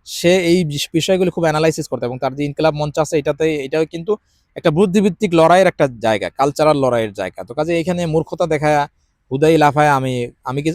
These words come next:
আমি ব্যক্তিগতভাবে ভালো কিছু দেখতেছি না। এবং এই পা-, ওই হেফাজতের দিন কিন্তু আমি এটা আগেই ধরে নিয়েছিলাম। আমি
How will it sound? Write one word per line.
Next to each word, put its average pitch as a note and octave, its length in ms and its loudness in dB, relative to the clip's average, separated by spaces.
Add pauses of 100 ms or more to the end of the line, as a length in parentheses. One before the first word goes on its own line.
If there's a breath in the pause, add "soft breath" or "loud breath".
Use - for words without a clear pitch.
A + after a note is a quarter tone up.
আমি F3+ 220 2
ব্যক্তিগতভাবে E3+ 480 2
ভালো C3+ 200 2
কিছু B2+ 200 -14
দেখতেছি B2 320 -10
না। C#3+ 80 -4
এবং C#3 180 -6 (800 soft breath)
এই A2+ 280 -2 (1120)
পা-, C#3+ 240 0
ওই B2 500 0 (140)
হেফাজতের F3+ 420 2
দিন E3 160 2
কিন্তু F3 220 0
আমি C3+ 220 0
এটা B2+ 220 0
আগেই B2 220 0
ধরে A#2+ 180 -2
নিয়েছিলাম। F#2+ 440 -10
আমি G#2 280 -12